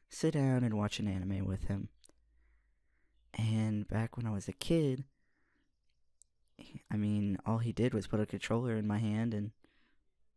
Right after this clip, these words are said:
t-, showed me how to play a game. All right, and then for the last question on this audio, comes from Tiffany, and she asks, "If you weren't making these beautiful contents, where would you be and what would you do?"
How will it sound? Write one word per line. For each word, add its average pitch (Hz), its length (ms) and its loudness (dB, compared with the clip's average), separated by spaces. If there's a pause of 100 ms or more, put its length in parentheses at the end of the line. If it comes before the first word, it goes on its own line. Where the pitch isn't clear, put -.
(160)
t-, - 80 -10 (180)
showed - 320 0
me 113 120 2
how 117 100 4
to 123 60 2
play 123 260 2
a 127 60 -4
game. 135 320 -2 (1400)
All 110 80 0
right, 107 160 -6
and 113 140 0
then 117 140 0
for 117 120 -2
the 113 100 2
last 117 280 0
question 135 640 -2
on 110 160 -2
this 143 240 -4
audio, 165 500 -2 (460)
comes 117 240 -2
from 104 220 -6
Tiffany, 139 640 0 (500)
and 107 720 -2
she 135 300 2
asks, 123 260 0
"If - 220 -6
you 113 100 2
weren't 139 200 2
making 139 340 -2
these 117 160 -2
beautiful 135 400 -6
contents, 127 600 -2
where 127 140 -2
would 135 220 -4
you 120 80 -2
be 117 340 0
and 113 140 -2
what 110 200 -6
would 117 180 -4
you 110 100 2
do?" 104 260 -2